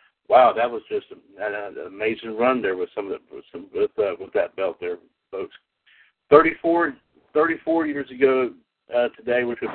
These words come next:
put it at nineteen, nineteen eighty-four, in Yokosuka, Japan,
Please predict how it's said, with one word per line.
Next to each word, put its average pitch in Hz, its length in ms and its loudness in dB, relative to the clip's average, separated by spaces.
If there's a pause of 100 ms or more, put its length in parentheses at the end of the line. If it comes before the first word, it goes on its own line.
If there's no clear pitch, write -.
put 123 100 -4
it 110 80 0
at - 340 0
nineteen, 131 760 0 (1080)
nineteen 139 380 2
eighty-four, 127 720 0 (560)
in 110 160 -8
Yokosuka, 139 640 0
Japan, 117 560 0